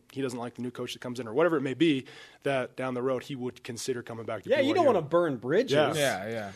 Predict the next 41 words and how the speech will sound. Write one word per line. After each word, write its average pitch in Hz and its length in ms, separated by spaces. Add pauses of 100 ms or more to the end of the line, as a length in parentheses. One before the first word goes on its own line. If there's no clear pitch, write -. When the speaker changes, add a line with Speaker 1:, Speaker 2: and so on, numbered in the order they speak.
Speaker 1:
And 160 120
that 233 60
Speaker 3:
Yeah. 233 40
Speaker 1:
happens 202 320
sometimes. 143 420
You 135 60
know, 143 100
sometimes, 147 640 (420)
I 135 120
mean, 139 200
I've 180 200
never 180 200
done 160 220
this, 165 180
and 165 80
I 175 40
don't 151 160
think 131 200
a 123 100
coach 143 260
on 131 80
our 123 80
staff 139 280
does 135 200
this, 139 160
but 127 100
I've - 120
heard 160 160
of 123 80
other 165 260
kids 131 320
when 127 100
they 135 120
say 139 380 (420)
to 160 100
a 151 40
coach, 151 260
"Hey, 170 180
you 143 100
know, 139 200
I'm, 127 100